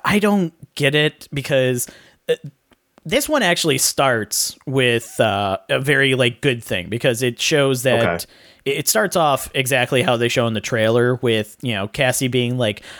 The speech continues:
Speaker 1: "I, I'm so intrigued by science and everything. I wanna explore science in a place that science hasn't been explored, and that's the quantum realm,"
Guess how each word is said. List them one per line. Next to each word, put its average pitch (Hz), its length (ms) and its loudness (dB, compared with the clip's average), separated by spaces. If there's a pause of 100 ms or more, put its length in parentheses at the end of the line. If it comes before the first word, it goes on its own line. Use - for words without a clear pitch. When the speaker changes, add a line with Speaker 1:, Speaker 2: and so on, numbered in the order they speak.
(140)
Speaker 1:
"I, 123 140 0
I'm 127 260 -2
so 170 260 2
intrigued 143 540 2
by 120 100 4
science 131 460 2
and 127 80 0
everything. 123 340 0
I 113 60 2
wanna 127 240 0
explore 127 580 0
science 123 540 0
in 123 80 -2
a 107 40 -2
place 120 440 2
that 117 160 -6
science 113 320 0
hasn't 120 240 0
been 117 100 -4
explored, 120 560 -2
and 113 100 -2
that's 113 200 -2
the - 80 -8
quantum 131 500 0
realm," 156 340 0